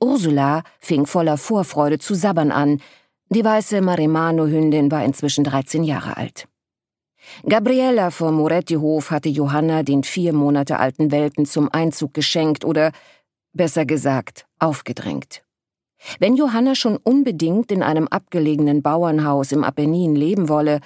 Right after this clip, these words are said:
brauche sie wenigstens einen Hund.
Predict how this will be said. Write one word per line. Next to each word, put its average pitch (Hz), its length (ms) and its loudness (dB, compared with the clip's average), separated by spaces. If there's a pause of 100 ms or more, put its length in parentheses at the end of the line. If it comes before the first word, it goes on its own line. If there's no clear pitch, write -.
(360)
brauche 180 460 0
sie 202 180 -2
wenigstens 202 500 0
einen 208 380 -2
Hund. 220 400 -2